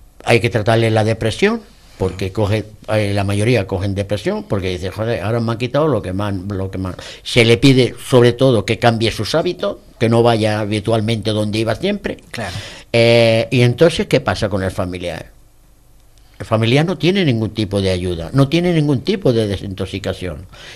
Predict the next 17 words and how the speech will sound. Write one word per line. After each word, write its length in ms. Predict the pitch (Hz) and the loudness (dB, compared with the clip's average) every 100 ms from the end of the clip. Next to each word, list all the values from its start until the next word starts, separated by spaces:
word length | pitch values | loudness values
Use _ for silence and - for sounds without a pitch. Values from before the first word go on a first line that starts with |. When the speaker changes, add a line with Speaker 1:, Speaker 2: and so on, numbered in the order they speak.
| - - | -20 -6
Speaker 1:
¿Cuál 220 | 139 151 | 4 4
es 100 | 170 | 6
la 80 | 131 | 4
ayuda? 420 | 113 101 85 80 - - - - - - | 2 0 -4 -10 -18 -20 -20 -20 -20 -2
Por 160 | 101 | 0
la 120 | 98 92 | 0 -2
mujer 460 | 90 - 120 123 | -6 0 2 2
de 200 | 117 117 | 2 2
este 300 | 120 - 123 | 2 0 0
hombre, 320 | 151 151 185 - - - - | 2 0 -4 -8 -16 -18 -4
que 80 | 107 | -4
ha 100 | 104 | -2
pasado 400 | 104 127 120 90 | -4 -2 -2 -4
por 160 | 92 | -6
esa 200 | 98 113 | -6 -4
enfermedad, 520 | 98 120 123 151 196 220 | -4 -2 0 0 -2 -4
Speaker 2:
Sí. 180 | 98 | -10